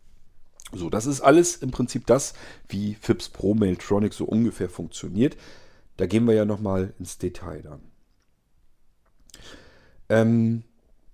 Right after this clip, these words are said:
und Fips selbst ist so gestrickt, dass wir ihm Befehle auf den Weg geben.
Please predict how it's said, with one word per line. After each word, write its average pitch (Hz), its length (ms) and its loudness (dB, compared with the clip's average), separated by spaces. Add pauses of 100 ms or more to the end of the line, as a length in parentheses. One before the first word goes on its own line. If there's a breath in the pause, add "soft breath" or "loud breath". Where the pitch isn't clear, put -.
(520)
und 247 140 4
Fips - 520 2
selbst 113 720 6 (720)
ist - 360 -6
so 147 340 6
gestrickt, - 800 0 (500)
dass - 440 -4
wir 101 220 -2
ihm 95 420 -6
Befehle 101 640 -4
auf - 160 -4
den 87 220 -6
Weg 90 200 -8
geben. 151 520 -8